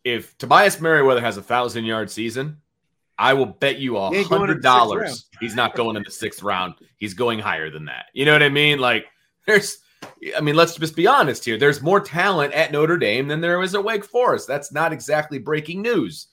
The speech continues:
Speaker 1: right? And so logic tells you that Sam Hartman is going to be able to perform just fine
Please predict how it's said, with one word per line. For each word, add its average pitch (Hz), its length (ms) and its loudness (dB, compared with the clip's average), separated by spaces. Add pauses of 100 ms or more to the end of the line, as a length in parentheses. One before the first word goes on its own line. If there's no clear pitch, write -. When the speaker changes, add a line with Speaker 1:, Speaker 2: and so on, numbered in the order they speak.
(200)
Speaker 1:
right? 143 320 4 (220)
And 131 120 -6
so 147 440 4 (100)
logic 131 580 0
tells 92 340 -6
you 90 220 -6
that 131 180 -2
Sam 117 260 -6
Hartman 107 360 -6
is 131 120 0
going 107 280 -6
to 117 60 -8
be 117 140 -4
able 120 200 -4
to 92 40 -12
perform 101 480 -10
just 104 260 -10
fine 98 440 -2